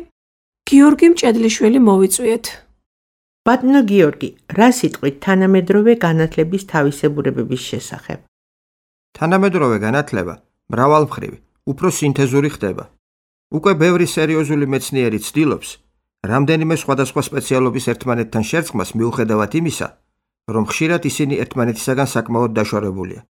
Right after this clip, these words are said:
Speaker 3: მაგალითად, დღეს საერთაშორისო ურთიერთობების სპეციალობა მოიცავს პოლიტეკონომიას, სამართალს, სოციოლოგიას, ანთროპოლოგიასაც კი. თუ გინდა საერთაშორისო ურთიერთობების უკეთესი სპეციალისტი იყო, ამ დარგებში ცოდნა უნდა გაიღრმავო.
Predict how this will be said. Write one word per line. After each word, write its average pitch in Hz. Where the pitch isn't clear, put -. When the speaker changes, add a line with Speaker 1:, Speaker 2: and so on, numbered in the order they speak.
Speaker 3:
მაგალითად, 175
დღეს 160
საერთაშორისო 160
ურთიერთობების 131
სპეციალობა 127
მოიცავს 131
პოლიტეკონომიას, 117
სამართალს, 110
სოციოლოგიას, 104
ანთროპოლოგიასაც 156
კი. 95
თუ -
გინდა 180
საერთაშორისო 156
ურთიერთობების 139
უკეთესი 127
სპეციალისტი 120
იყო, 139
ამ 127
დარგებში 175
ცოდნა 151
უნდა 143
გაიღრმავო. 101